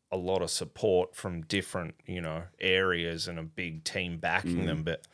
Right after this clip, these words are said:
Speaker 1: the fact that, like, three guys that, you know, grew
Speaker 2: Mm.
Speaker 1: up together, uh, sort of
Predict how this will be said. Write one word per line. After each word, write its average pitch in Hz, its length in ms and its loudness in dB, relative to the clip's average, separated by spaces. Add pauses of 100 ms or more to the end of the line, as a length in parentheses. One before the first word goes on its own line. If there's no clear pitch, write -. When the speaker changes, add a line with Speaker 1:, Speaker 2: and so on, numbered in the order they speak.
(340)
Speaker 1:
the - 80 -8
fact 95 320 4
that, 57 100 -6
like, 78 220 0
three 95 340 2
guys 87 480 4
that, 82 160 -6 (180)
you 87 200 -4
know, 85 240 -2 (160)
grew 85 280 -2
Speaker 2:
Mm. 87 140 4
Speaker 1:
up - 140 -8
together, 82 640 -4 (580)
uh, 80 300 4
sort 80 280 -2
of 76 180 -2